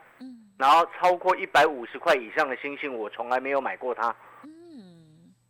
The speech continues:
Speaker 2: 所以你说，同一档股票，有人会赚钱，有人会赔钱，
Speaker 1: 没错。
Speaker 2: 背后根本原因是什么？
Speaker 1: 嗯。
Speaker 2: 过度期待。
Speaker 1: 嗯。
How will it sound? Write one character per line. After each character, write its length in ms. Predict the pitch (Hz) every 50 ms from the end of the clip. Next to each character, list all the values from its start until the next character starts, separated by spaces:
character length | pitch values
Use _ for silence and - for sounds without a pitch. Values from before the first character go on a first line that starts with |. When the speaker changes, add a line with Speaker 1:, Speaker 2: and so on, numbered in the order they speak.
| _ _ _ _ _ _ _
Speaker 2:
所 140 | - 127 131
以 60 | 123
你 120 | 113 101
说， 260 | 92 - 123 117 120 - _ _ _ _ _ _ _ _ _
同 200 | - 123 127 135
一 60 | 160 160
档 200 | 143 151 127 127
股 100 | 113 101
票， 260 | 92 113 131 117 113 -
有 120 | 117 113
人 160 | 110 104 104 110
会 140 | 120 139
赚 220 | 135 - 135 123 113
钱， 100 | 101 98 95 95 104
有 100 | 107 98
人 100 | 95 95
会 140 | 104 127 123
赔 220 | - - 101 101
钱， 180 | 95 - 90 82 _ _ _ _
Speaker 1:
没 80 | - 175
错。 60 | 170
Speaker 2:
背 120 | 147 139
后 160 | 127 123 127 117
根 220 | - 131 123 120
本 160 | 110 104 95
原 160 | 95 98 98
因 100 | 101 104
是 140 | - - 117
什 160 | - - 90
么？ 100 | - - - _ _ _ _ _ _ _
Speaker 1:
嗯。 540 | - 185 185 180 170 165 156 151 151 151 151 156 _ 180 190 190 _ _ _ _ _ _
Speaker 2:
过 200 | - 156 135 113
度 220 | 104 - 117 101
期 60 | 92 - - - - -
待。 180 | - 95 85 - _ _ _ _
Speaker 1:
嗯。 680 | - 214 220 208 190 180 175 175 170 175 180 180 _